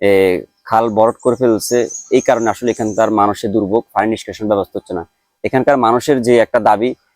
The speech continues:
যে তারা স্থানীয় প্রশাসনের কাছে তারা এই বিষয়গুলো জানাবেন, পরবর্তীতে স্থানীয় প্র-, প্রশাসন যে পদক্ষেপ নেয়, সেই পদক্ষেপের সাথে তারা এগিয়ে যাবেন। এই ছিল আমার কাছে,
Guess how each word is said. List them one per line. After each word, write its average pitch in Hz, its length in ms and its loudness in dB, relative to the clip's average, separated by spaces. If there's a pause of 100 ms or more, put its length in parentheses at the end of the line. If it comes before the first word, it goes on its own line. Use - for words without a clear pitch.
(160)
যে 104 340 0
তারা 104 300 4 (320)
স্থানীয় 117 320 0
প্রশাসনের 120 480 -2
কাছে 117 200 -2
তারা 113 180 2
এই 107 80 2
বিষয়গুলো 107 420 0
জানাবেন, 101 380 0 (380)
পরবর্তীতে 107 640 0
স্থানীয় 113 360 0
প্র-, 107 220 -4
প্রশাসন 113 500 -2 (320)
যে 110 200 0
পদক্ষেপ 120 360 0
নেয়, 113 260 2
সেই 117 240 -2
পদক্ষেপের 113 420 -2
সাথে 110 160 -6
তারা 95 260 2 (320)
এগিয়ে 98 240 0
যাবেন। 82 260 -2 (400)
এই 120 120 4
ছিল 120 200 0
আমার 104 240 2
কাছে, 110 340 -4